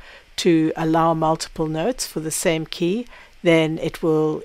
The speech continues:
insert a new note each time you import for the same key. If you do not allow multiple records per key, then it will overwrite.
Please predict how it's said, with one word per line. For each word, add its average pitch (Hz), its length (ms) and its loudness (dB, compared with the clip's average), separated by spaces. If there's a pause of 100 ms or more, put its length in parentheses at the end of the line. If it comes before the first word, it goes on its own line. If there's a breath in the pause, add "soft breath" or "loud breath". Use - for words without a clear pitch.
insert 165 720 -2
a 196 100 -6
new 160 440 0
note 165 400 -6
each - 260 -4
time 160 300 -4
you 151 160 -6
import 160 520 -4
for - 140 -16
the 151 100 -12
same 151 320 -8
key. 214 360 -6 (560 loud breath)
If - 140 -4
you 190 60 0
do 190 200 6
not 196 220 4
allow 160 280 4
multiple 156 720 0
records 156 640 -4
per 151 500 -4
key, 196 380 -2 (340 loud breath)
then 156 260 2
it - 240 -8
will 160 160 -2
overwrite. 156 760 -4